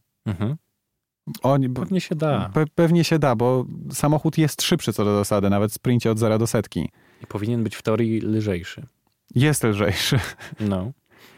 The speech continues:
Speaker 2: Jest lżejszy nie tylko dlatego, że ma lżejszy silnik, po prostu jest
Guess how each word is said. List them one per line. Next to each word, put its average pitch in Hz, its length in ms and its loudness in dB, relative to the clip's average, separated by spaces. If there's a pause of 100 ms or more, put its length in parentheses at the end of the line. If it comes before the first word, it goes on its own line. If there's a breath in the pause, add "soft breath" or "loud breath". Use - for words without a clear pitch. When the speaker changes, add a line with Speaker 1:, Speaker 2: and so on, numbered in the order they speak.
(200 soft breath)
Speaker 2:
Jest 131 180 2
lżejszy 139 420 4
nie 156 120 4
tylko 165 200 2
dlatego, 123 300 2
że 127 60 2
ma 123 160 2
lżejszy 127 340 2
silnik, 104 400 2
po 110 120 -8
prostu 123 320 0
jest 113 340 -2